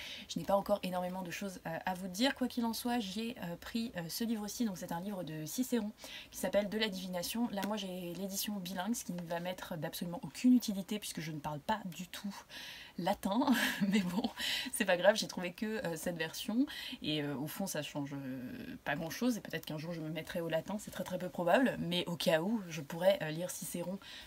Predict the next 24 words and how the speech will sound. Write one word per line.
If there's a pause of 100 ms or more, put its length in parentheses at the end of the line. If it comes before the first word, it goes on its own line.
(100)
en
langue
originale.
J'ai
acheté
ce
livre
parce
que
c'est
un
livre (400)
qui
met (100)
en
lumière,
qui
revient
sur
les
différentes
pratiques
de
divination